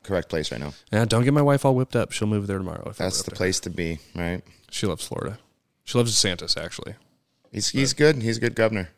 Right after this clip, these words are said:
Speaker 1: He's pretty good.
Speaker 2: So far.
Speaker 1: I mean, look at what he did to that state. He, he won, I think, uh, in twenty eighteen by, like, thirty thousand votes, barely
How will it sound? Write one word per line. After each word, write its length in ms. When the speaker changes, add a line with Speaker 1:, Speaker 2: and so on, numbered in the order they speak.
Speaker 1:
He's 140
pretty 200
good. 280
Speaker 2:
So 180
far. 300
Speaker 1:
I 40
mean, 160
look 100
at 100
what 120
he 80
did 160
to 60
that 180
state. 320
He, 180
he 140
won, 420
I 80
think, 280
uh, 280
in 80
twenty 220
eighteen 300
by, 80
like, 220
thirty 240
thousand 360
votes, 220
barely 440